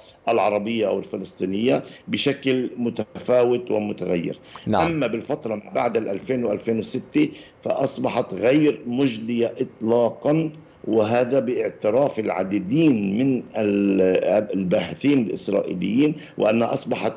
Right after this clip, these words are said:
Speaker 1: تشكل عبئاً ونتيجة عكسية، سواء بالقيادات الجديدة التي تصل إلى الطرف المستهدف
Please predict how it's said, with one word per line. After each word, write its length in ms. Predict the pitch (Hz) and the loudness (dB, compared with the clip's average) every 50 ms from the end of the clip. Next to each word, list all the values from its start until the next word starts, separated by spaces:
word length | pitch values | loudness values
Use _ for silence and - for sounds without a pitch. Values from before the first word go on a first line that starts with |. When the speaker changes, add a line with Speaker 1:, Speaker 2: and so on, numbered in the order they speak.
| - | -6
Speaker 1:
تشكل 720 | 110 104 - - 147 139 - - - - 120 117 107 104 98 | -6 -4 -2 -2 -2 -4 -4 -10 -8 -2 0 2 2 2 2
عبئاً 680 | 90 92 123 156 156 139 - - 147 151 156 160 151 156 - - - - - | 0 0 -2 -2 -2 -6 -6 -2 0 2 2 2 2 0 -4 -10 -16 -8 -2
ونتيجة 1400 | - 104 113 117 120 123 - - - - - 104 107 107 110 110 110 107 - 143 147 131 117 135 131 - 123 113 | 2 4 4 4 4 2 0 -4 -10 -8 -4 -4 -2 0 0 -2 -2 -2 0 2 2 4 2 2 2 0 0 0
عكسية، 560 | 104 95 107 - - - 110 104 92 87 - - - - - | -2 -4 -6 -8 -8 -8 -6 -4 -4 -4 -4 -6 -10 -16 -20
سواء 680 | - - - 123 117 135 147 151 - 127 120 107 101 | -10 -2 2 4 6 6 4 4 2 -2 -4 -4 -4
بالقيادات 1200 | 95 87 98 120 120 117 - 110 113 107 - - - 107 104 107 101 104 117 139 135 127 - - - | -4 -2 -2 0 0 0 -2 -4 -4 -6 -6 -4 0 2 4 2 2 2 2 2 2 2 0 -2 -4
الجديدة 760 | 104 98 90 92 104 98 101 131 143 127 98 104 - - 104 | -4 -4 -2 -2 -2 -2 0 0 0 0 0 0 -2 0 0
التي 340 | 107 110 110 107 - 107 | 0 0 0 0 -2 -4
تصل 460 | 101 - 135 135 - - 120 110 101 87 - - - - - - - - | -4 -2 -4 -2 0 0 2 2 0 0 -4 -12 -20 -20 -20 -6 -2 0
إلى 400 | 117 107 110 110 113 110 104 - - - - - - | 2 2 4 2 2 0 -2 -4 -10 -18 -12 -6 -6
الطرف 600 | 117 - - - - 160 143 135 101 - - - - - | -6 -4 -4 -4 -2 0 0 0 -2 -4 -10 -16 -6 -4
المستهدف 1600 | 107 107 104 104 104 104 104 104 104 101 98 98 98 95 87 87 101 104 104 - - - - 135 120 117 117 131 160 156 156 - | -2 0 0 -2 -2 -2 -2 0 2 2 2 2 0 -2 -2 -4 -6 -6 -8 -10 -8 -6 -4 -4 -4 -2 0 0 0 0 -2 -8